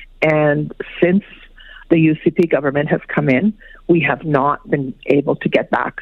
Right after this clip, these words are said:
to the table. And it's not that we haven't waited, called, sent letters, and we have not got back to the table. What we did get was a letter with a sentence that said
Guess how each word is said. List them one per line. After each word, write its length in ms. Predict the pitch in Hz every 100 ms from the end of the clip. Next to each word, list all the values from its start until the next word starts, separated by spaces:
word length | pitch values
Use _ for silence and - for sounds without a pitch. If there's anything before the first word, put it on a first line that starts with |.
| -
to 100 | -
the 100 | -
table. 460 | 123 - 175 - - -
And 120 | 165
it's 160 | 123
not 280 | 147 127 151
that 100 | -
we 120 | 147 147
haven't 320 | 156 156 - _ _ _ - - _ _
waited, 480 | - 151 156 175 214 - - - - - - _ _ - - -
called, 460 | - 135 135 185 - - - - - -
sent 220 | 147 147
letters, 400 | 147 143 139 151 - - - -
and 120 | 151
we 120 | 143
have 120 | 131
not 320 | 143 131 131
got 220 | - 120 -
back 240 | 107 127
to 100 | -
the 80 | 120 -
table. 300 | 175 156 131
What 220 | 135 -
we 120 | 131
did 300 | 127 143 185
get 280 | - - - - - - - - _ _ _ _ -
was 260 | 151 151 123 - -
a 80 |
letter 460 | 135 135 135 175 196 -
with 200 | 131 117 - - -
a 100 | 135 -
sentence 420 | 143 156 - 220 202 -
that 120 | 135 -
said 220 | 143 131